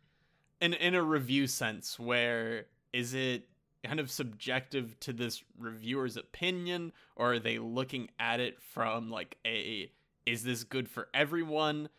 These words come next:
And it kind of comes to, like, a more, a couple, like, niche games that might not be for everybody, and then they don't get up there as fast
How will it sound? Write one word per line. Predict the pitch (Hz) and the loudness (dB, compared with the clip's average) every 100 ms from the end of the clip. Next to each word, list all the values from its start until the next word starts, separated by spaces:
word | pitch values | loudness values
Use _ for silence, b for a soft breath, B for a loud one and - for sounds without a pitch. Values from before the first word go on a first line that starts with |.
| b _ | b _
And | 120 | -2
it | - | -2
kind | - 139 127 | 0 2 2
of | 110 - | 0 -4
comes | 139 123 117 | -4 -4 -4
to, | 127 113 | -2 0
like, | 117 110 - - _ _ _ _ _ _ _ _ _ _ - | 0 0 -4 -16 _ _ _ _ _ _ _ _ _ _ 0
a | 123 | 2
more, | 120 127 127 123 120 117 117 107 _ _ | 2 2 4 4 4 2 0 -4 _ _
a | 127 | -8
couple, | 123 135 139 123 | -4 -2 2 2
like, | 113 - | 2 -2
niche | 120 127 139 131 - | -6 -2 0 -2 2
games | 127 123 123 117 110 | 2 2 0 -2 -2
that | 110 - | -4 -2
might | 120 139 123 | 2 2 2
not | 120 101 _ | 0 -2 _
be | - 196 190 | -6 -2 -2
for | - 139 | 2 2
everybody, | 113 110 113 101 104 101 107 113 b b _ - | 2 0 -2 -4 -4 -2 -6 -8 b b _ 0
and | 120 | 2
then | 123 120 | 2 2
they | 113 | 2
don't | - 139 123 - | 2 0 0 0
get | 110 - 147 | -2 0 4
up | 156 - | 4 2
there | 120 113 95 | 0 2 2
as | - - | -4 -4
fast | 107 101 92 - - | -2 -2 -4 -4 -6